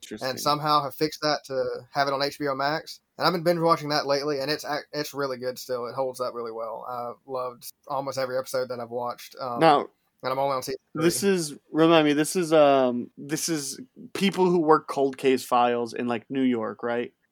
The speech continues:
Speaker 2: Uh, it's Philadelphia.
Speaker 1: Philadelphia, okay.
Speaker 2: They do
Speaker 1: But it's not,
Speaker 2: anywhere
Speaker 1: like,
Speaker 2: from five to seventy years.
Speaker 1: I'm sure the cases are somewhat based in reality, but this isn't, like, a true crime. It's a, it's a serialized C S I kind.
Speaker 2: Yeah.
Speaker 1: Okay.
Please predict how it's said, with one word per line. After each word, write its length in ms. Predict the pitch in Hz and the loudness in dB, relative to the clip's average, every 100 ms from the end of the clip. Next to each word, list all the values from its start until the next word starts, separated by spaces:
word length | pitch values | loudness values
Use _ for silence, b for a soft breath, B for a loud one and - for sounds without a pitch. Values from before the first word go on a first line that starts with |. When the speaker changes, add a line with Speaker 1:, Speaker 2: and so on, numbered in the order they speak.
| _ | _
Speaker 2:
Uh, 180 | 160 156 | 0 0
it's 80 | 123 | 0
Philadelphia. 320 | 208 190 139 | -2 2 4
Speaker 1:
Philadelphia, 580 | 156 139 117 110 104 - 131 | 6 6 4 0 -8 -6 -6
okay. 240 | 131 110 - | -6 -8 -4
Speaker 2:
They 200 | 143 143 | -2 -2
do 100 | 139 - 139 | -4 -10 4
Speaker 1:
But 220 | 175 175 | 6 8
it's 200 | 165 - | 6 4
not, 460 | 175 190 196 185 - - | 4 8 10 8 4 -8
Speaker 2:
anywhere 260 | 156 165 165 | -4 2 6
Speaker 1:
like, 120 | 160 | 4
Speaker 2:
from 160 | - - - | 4 -6 0
five 160 | 147 147 | 2 0
to 120 | - | -6
seventy 320 | - 139 131 127 | -4 -2 -2 -8
years. 160 | 127 - | -2 6
Speaker 1:
I'm 100 | 175 | 6
sure 260 | 165 240 220 | 6 4 4
the 120 | 170 | 2
cases 500 | - 160 175 160 139 | 0 0 0 0 4
are 160 | 135 | 4
somewhat 560 | 131 - 151 143 139 - | 4 0 0 2 2 2
based 320 | 131 127 - | 2 0 0
in 100 | 131 | 0
reality, 560 | 127 120 113 117 113 120 | 2 2 2 2 0 -4
but 220 | 110 135 | -2 0
this 220 | 135 - | 0 0
isn't, 260 | 156 151 131 | 0 0 2
like, 160 | 135 | 0
a 80 | 139 | 0
true 300 | 131 147 143 | -2 -2 -2
crime. 500 | - 131 127 127 127 - | 2 4 4 4 0 -2
It's 220 | 117 - | -6 -4
a, 240 | 127 117 120 | -2 -2 -4
it's 140 | 135 | -6
a 60 | 123 | -4
serialized 920 | - 139 135 127 127 127 120 117 - | -2 2 4 4 6 6 6 0 -6
C 260 | - - 131 | -10 -2 -2
S 140 | 117 | 0
I 160 | 123 120 | -2 -2
kind. 460 | 120 117 120 123 _ _ | -4 -4 -6 -10 _ _
Speaker 2:
Yeah. 120 | 226 | 2
Speaker 1:
Okay. 240 | 214 110 | 2 2